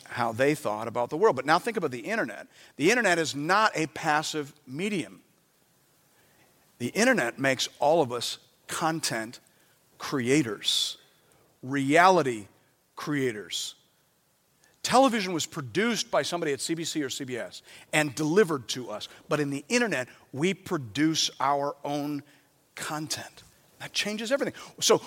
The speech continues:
why watch Saving Private Ryan now when you can spend eight hours in your basement playing Call of Duty? Why read a magazine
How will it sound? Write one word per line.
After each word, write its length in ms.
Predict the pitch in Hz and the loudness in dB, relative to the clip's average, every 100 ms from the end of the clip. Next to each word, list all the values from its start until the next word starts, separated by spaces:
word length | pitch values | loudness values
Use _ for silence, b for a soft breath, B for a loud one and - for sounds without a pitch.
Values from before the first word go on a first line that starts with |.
| B | B
why 360 | 156 196 262 302 | 2 8 10 10
watch 580 | 247 247 247 - - | 10 10 10 6 -2
Saving 440 | - 226 233 214 180 | 2 6 8 6 -2
Private 400 | 202 202 185 185 | 6 6 6 0
Ryan 500 | 160 247 302 226 147 | 4 6 6 4 0
now 280 | 131 139 143 | -2 0 2
when 140 | 202 165 | 2 -2
you 100 | 180 | -4
can 120 | 160 | -4
spend 260 | - 170 | 0 0
eight 140 | 139 151 | 2 2
hours 260 | 151 151 | 2 2
in 60 | 143 | -4
your 80 | 135 | -6
basement 380 | 131 135 143 - | -6 -8 -10 -8
playing 240 | 139 135 | -8 -6
Call 200 | 143 131 | -4 -4
of 80 | 143 | -4
Duty? 240 | 208 - _ _ _ _ _ _ _ _ _ _ _ _ _ B B - | -8 -10 _ _ _ _ _ _ _ _ _ _ _ _ _ B B 2
Why 300 | 170 240 269 | 8 10 10
read 320 | 240 240 220 | 8 8 8
a 40 | |
magazine 1040 | 185 185 247 294 214 131 131 120 165 262 | 6 6 6 8 4 0 -4 -4 -4 -4